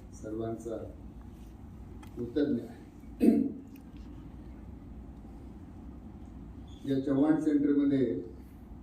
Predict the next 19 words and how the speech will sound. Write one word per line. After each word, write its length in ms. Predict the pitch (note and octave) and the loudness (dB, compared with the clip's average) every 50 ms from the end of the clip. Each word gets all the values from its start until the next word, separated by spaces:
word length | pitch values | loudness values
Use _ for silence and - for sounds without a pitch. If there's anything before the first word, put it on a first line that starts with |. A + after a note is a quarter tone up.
| - - - - - - - - - - - - - - A#2 | -14 -14 -14 -14 -14 -14 -14 -14 -14 -14 -14 -14 -10 -6 -6
जसा 260 | A#2+ A#2 - - C3 | -6 -4 -2 -2 0
आत्ता 500 | B2+ B2+ B2+ - A#2+ A#2 - - - C3 | 2 0 0 0 -6 -6 -6 -4 -2 -2
बाळासाहेबांनी 800 | B2+ A#2+ A#2+ A#2+ A#2+ - - B2 B2 A#2+ A#2+ B2 B2+ B2+ B2+ B2 | -2 0 0 -2 -2 -2 0 0 2 2 2 0 0 4 4 4
आत्ता 220 | B2 - - - C3+ | 4 2 0 0 2
उल्लेख 340 | A#2+ A#2 B2 C#3 C#3 - - | 2 4 6 6 4 4 4
केला, 260 | - - - - - - - - - - - - - - - - - - - - - - - - - | 0 -2 -2 -2 -6 -8 -10 -14 -16 -16 -16 -14 -14 -14 -14 -14 -12 -12 -12 -12 -12 -14 -8 6 10
तेवीस 300 | D3 D#3 - - - E3+ | 12 12 12 12 10 8
वर्षापूर्वी 520 | D#3+ C#3+ C#3+ D#3 D#3+ D#3 D3 D3 D3 D3 | 6 6 8 8 6 6 6 8 8 10
मला 300 | C#3+ C#3 C3+ C3+ C3+ - - | 10 10 8 8 4 2 2
एक 160 | - - - - - - - | 0 -2 -4 -8 -12 -12 -4
पुरस्कार 440 | B2 B2 B2+ B2+ B2 - - C#3+ C#3 | -2 2 2 2 2 2 2 2 2
देण्यात 380 | C#3 A#2+ A2+ A2+ A#2 A2+ - A2+ | 2 2 0 -2 -2 -2 -2 -4
आला 200 | - G2 G2+ G2 | -6 -6 -6 -6
होता 280 | F#2+ F#2 F#2 - - - - - - - - - - - - - - - - - - - - - - - | -6 -8 -8 -10 -10 -12 -12 -14 -14 -14 -12 -12 -12 -12 -14 -14 -14 -12 -12 -12 -12 -12 -14 -12 -6 2
आणि 120 | C#3 D#3 D3+ D3+ | 4 4 6 6
त्यावेळी 300 | D3+ C#3 C#3 E3 F3+ F#3 | 6 8 10 10 10 10
माझी 360 | E3 D3+ C#3+ - - - - | 8 6 6 6 6 6 4
शरद 200 | C3+ B2 B2 B2+ | 4 4 2 2
काळेंशी 680 | B2 - - A#2 A#2 A#2+ A#2+ A#2 A#2 A#2 - A2+ G#2+ | 0 -2 -2 -2 0 2 2 0 0 -2 -2 0 0